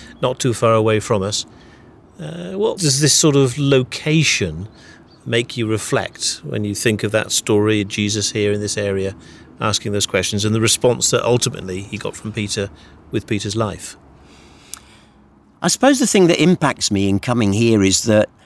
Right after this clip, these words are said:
Speaker 2: uh, religious pluralism is no new thing. It's not a twenty-first century invention. It's always been around.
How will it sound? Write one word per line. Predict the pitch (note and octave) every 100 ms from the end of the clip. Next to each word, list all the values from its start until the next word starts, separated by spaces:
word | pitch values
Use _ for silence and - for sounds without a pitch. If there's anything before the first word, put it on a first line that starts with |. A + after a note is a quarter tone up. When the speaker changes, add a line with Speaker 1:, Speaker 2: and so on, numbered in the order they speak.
| _ _ _ _ -
Speaker 2:
uh, | A#2+ A#2 - _
religious | A#2+ C3+ E3 D#3+ -
pluralism | - D#3+ D3+ B2+ G2 F#2+ - G2
is | F#2+
no | A#2 G#2+ G2+
new | G2 F#2
thing. | - G2
It's | F#2 -
not | A#2
a | G#2
twenty-first | - A2+ G2 - G2+ -
century | G2+ G#2 F#2+ F#2+ F#2+ -
invention. | G2+ F#2+ G#2 F#2+ F#2 F#2
It's | C#3+ -
always | C#3+ C3 G2+
been | - F#2
around. | F2+ F2 D#2